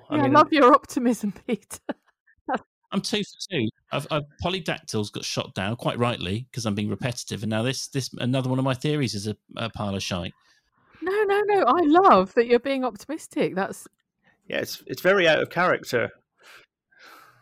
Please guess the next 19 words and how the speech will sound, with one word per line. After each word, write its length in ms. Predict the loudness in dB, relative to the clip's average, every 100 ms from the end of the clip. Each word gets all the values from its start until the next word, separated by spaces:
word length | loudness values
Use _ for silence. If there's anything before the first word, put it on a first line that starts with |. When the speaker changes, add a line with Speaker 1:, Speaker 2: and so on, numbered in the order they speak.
| _ -4
Speaker 1:
Are 60 | 2
Speaker 3:
Well, 260 | 2 4 4
Speaker 1:
you, 220 | 4 2
Speaker 3:
what, 180 | 0 0
Speaker 1:
are 60 | 4
you 120 | 6
Speaker 3:
I 40 |
have 120 | 4 2
Speaker 1:
okay? 100 | 0
Speaker 3:
to 20 | 0
Speaker 1:
Have, 80 | -4 -8 _ _ _ _ _ -4
can 120 | 0
you 60 | 2
check 200 | 2 2
your 100 | 0
belly 260 | 0 0
for 120 | -2 -4
spots, 400 | 0 0 0 -6
Peter? 380 | -6 -6 -10